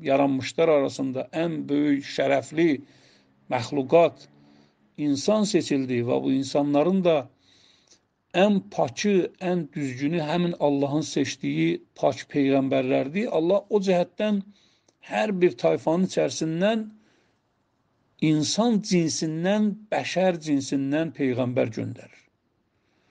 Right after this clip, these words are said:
Və bunun da səbəbindən biri bundan ibarətdir ki, o peyğəmbər insan olmalıdır, elə o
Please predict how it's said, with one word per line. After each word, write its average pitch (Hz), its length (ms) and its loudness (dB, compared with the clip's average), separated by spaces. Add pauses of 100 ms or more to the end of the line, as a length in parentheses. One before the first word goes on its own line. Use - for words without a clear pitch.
(680)
Və 147 80 2
bunun 175 260 4
da 190 60 4
səbəbindən 165 720 0
biri 180 160 0
bundan 180 380 -2
ibarətdir 185 500 0
ki, - 180 -10
o 196 140 2
peyğəmbər 165 760 -2
insan 190 580 -2
olmalıdır, 202 600 2 (600)
elə 160 140 0
o - 140 0